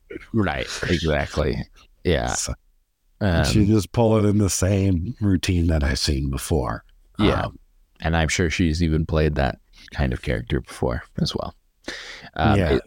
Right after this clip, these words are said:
Speaker 2: She, uh, I don't know if you've seen the movies called Blow with Johnny Depp.
Speaker 1: No.
Speaker 2: And she plays his wife. And I really do enjoy that movie, but it's almost, it's like carbon copy, like, same character from that movie.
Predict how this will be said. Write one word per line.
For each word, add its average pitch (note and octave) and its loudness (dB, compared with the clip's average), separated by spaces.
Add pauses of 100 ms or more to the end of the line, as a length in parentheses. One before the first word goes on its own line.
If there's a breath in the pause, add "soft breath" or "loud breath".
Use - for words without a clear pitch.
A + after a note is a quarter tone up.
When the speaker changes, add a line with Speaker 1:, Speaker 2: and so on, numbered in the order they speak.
(100)
Speaker 2:
She, C3 2
uh, B2+ 0 (180)
I G2+ -2
don't B2 2
know B2+ 4
if A2+ 0
you've G#2+ 2
seen A#2 2
the G2+ 4
movies G#2 2
called D#2+ 0
Blow D#2 2
with C#2+ -6
Johnny D2 0
Depp. B1 -4 (320 loud breath)
Speaker 1:
No. C#2 -2 (100)
Speaker 2:
And A#1+ -6 (160)
she - -2
plays C#2+ 0
his C#2+ -4 (160)
wife. B1+ -4 (640 soft breath)
And A#1+ -4 (480)
I A2 0
really D3 4
do B2 2
enjoy A2 2
that F#2 2
movie, A2+ 4
but F#2 2
it's E2+ 0
almost, G2 0
it's F#2 -2
like F2+ 0
carbon D2+ -2
copy, C#2 -4
like, B1 -6
same C2+ -2
character B1 -4 (380)
from E2 0
that A1+ -4
movie. A#1+ -6